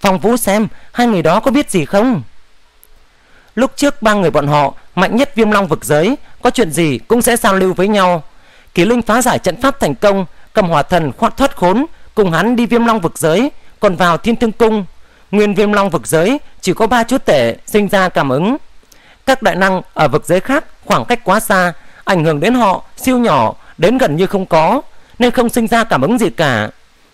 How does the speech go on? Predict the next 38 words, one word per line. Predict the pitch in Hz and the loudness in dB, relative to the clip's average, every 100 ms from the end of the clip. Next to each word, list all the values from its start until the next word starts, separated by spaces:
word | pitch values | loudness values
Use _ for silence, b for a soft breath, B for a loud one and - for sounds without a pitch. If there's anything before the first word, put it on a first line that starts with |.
| - | -4
Trong | 226 208 | 0 2
liên | 202 202 | 2 0
minh | 190 | 0
mười | 180 | 0
sáu | 135 147 | 0 0
vực | 226 - | 0 0
giới, | 143 156 214 294 b b | 0 2 0 -2 b b
trừ | - 202 | 0 0
Viêm | 240 240 | 2 2
Long | 240 | 0
vực | 233 - | -2 -2
giới | 170 220 | 0 0
ra, | 220 202 185 b b b | 2 0 0 b b b
vẫn | 220 240 | -2 2
có | 269 | 2
một | 254 - | 2 0
vị | 175 | -2
đại | 165 156 | 0 0
năng | 190 185 175 - | 0 0 -4 -4
sinh | 196 180 | -2 2
ra | 180 | 0
cảm | 170 151 | 2 0
ứng. | 113 139 226 294 - b b b - | 2 0 -2 -4 -12 b b b -2
Đó | 165 | 2
là | 254 | 2
người | 226 160 | 2 2
mạnh | 147 - | 0 0
nhất | 247 269 | 0 2
liên | 214 196 | 0 2
minh | 190 185 - - | 0 -2 -6 -2
mười | 185 | 0
sáu | 156 165 | 2 0
vực | 208 - | 0 -2
giới, | 170 165 269 - | 0 0 -2 -6
Đạt | - 170 - | -2 -2 0
Phong | 185 | 0
lĩnh | 180 240 | 2 0
chủ. | - 151 110 110 | 0 0 0 -4